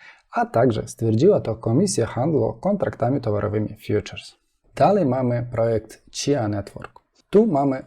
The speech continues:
również mining, tak samo jak i u Bitcoina. I Private Round. Czemu to jest znak zapytania?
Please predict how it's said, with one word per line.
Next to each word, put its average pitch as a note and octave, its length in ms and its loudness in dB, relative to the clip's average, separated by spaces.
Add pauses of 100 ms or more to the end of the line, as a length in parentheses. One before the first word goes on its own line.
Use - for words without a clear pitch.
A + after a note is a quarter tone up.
również B2 460 2
mining, B2+ 640 0
tak G#2+ 160 -8
samo C3+ 280 -2
jak A2 260 -2
i A2+ 100 2 (160)
u A#2+ 100 0
Bitcoina. G2+ 600 -4 (520)
I A3 200 4
Private G#2+ 640 -2
Round. A2 480 -4 (460)
Czemu G#3 280 4
to A#2 120 -2
jest G#2 140 0
znak G#2 200 -4
zapytania? G#2+ 580 -6